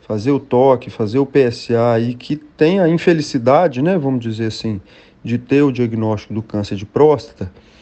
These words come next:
é, prim-, no primeiro momento isso é muito difícil, muito duro, muito triste para aquele homem, mas na maioria das vezes a gente consegue ver, é, uma luz no fim do túnel e avaliar melhor essa,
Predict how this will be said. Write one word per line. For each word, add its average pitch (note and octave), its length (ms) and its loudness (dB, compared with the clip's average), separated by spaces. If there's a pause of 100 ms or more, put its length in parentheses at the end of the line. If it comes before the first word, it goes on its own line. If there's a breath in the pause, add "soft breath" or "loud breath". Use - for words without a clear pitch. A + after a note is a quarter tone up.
(300 soft breath)
é, A2 420 0 (100)
prim-, F3 220 -2
no G3+ 100 2
primeiro E3+ 380 2
momento D#3 380 0
isso D3+ 100 0
é D3+ 60 4
muito G3 280 0
difícil, E3 460 -4
muito D3+ 220 -2
duro, D3+ 500 2
muito C#3 240 -2
triste F3 420 2
para - 120 -4
aquele B2+ 260 0
homem, C#3+ 420 2 (440 loud breath)
mas D#3+ 220 4
na F#3+ 60 2
maioria D#3+ 380 4
das C#3+ 220 4
vezes E3 260 0
a - 20 -4
gente F3 240 -4
consegue F3+ 640 0
ver, D#3+ 460 2 (460 loud breath)
é, B2 360 4
uma C#3+ 280 2
luz E3 360 4
no C#3+ 80 0
fim C3 220 0
do A2+ 100 -2
túnel E3+ 600 4
e C#3+ 160 4
avaliar D#3 580 2
melhor D3+ 400 2
essa, D#3+ 320 -2